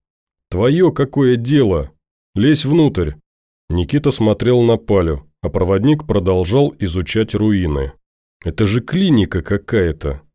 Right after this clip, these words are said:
Напился, девчонок каких-то порубил в куски, браслет из крови вытащил,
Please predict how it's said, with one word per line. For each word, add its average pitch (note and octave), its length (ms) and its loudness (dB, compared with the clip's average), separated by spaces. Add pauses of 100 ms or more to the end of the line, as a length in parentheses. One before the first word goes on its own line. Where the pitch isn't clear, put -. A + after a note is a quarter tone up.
Напился, B2 720 0 (160)
девчонок C3 680 0
каких-то B2 440 -2
порубил A2+ 560 0
в - 140 -8
куски, A2 580 -2 (420)
браслет C3 600 2
из A#2 120 0
крови A#2+ 360 2
вытащил, G#2 760 -2